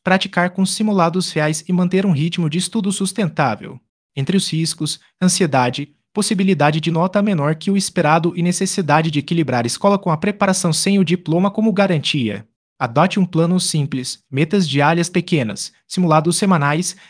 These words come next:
revisões consistentes e foco nos conteúdos mais recorrentes.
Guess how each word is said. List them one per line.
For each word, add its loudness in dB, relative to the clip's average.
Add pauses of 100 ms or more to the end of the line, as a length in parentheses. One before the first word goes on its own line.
(160)
revisões 2
consistentes -2
e 0
foco -2
nos -2
conteúdos 0
mais 0
recorrentes. -4